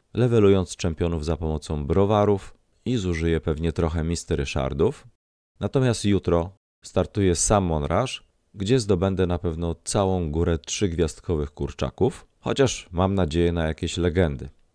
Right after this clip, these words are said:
Na pewno jutro na kanale pojawi się film z otwierania. Uzbierałem trochę Ancientów, jutro mamy podwójne szanse na Ancienty. Jest trochę Voidów, kilka Primali, jeden sek-, Sacred, a oprócz tego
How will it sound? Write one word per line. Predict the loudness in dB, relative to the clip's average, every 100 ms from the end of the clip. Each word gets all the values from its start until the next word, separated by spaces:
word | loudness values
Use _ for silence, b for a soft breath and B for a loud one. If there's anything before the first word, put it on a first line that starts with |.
| _ -4
Na | -2
pewno | 0 0 2
jutro | 2 2 0
na | 0
kanale | -2 -2 0 -2
pojawi | 0 -2 -2
się | -4 -6
film | -4 -4 -2
z | -4
otwierania. | -8 -6 -4 -2 -2 -4 -6 -14 _ _ _ _ _ -6
Uzbierałem | -4 0 2 4 2 0
trochę | -4 -6 -4 -4 -6
Ancientów, | -4 -6 -4 -4 -4 -2 -2 -4
jutro | -12 -8 -6
mamy | -4 -4
podwójne | -4 -4 -2 -4 -4
szanse | -6 -6 -8 -10
na | -10
Ancienty. | -10 -8 -4 -4 -4 -2 -2 -4 _ _
Jest | -2 -2 0
trochę | -4 -2 -2
Voidów, | 0 0 0 -2 -4 -14 _ _
kilka | -6 -4 -6
Primali, | -4 -4 -2 -2 -2 -4 -6
jeden | -4 -4 -6 -10
sek-, | -8 -6 -8 -10
Sacred, | -6 -4 -2 0 -2 -2 _ _ _ _
a | 0 2
oprócz | 2 -2 -4
tego | -2 -2 0 -2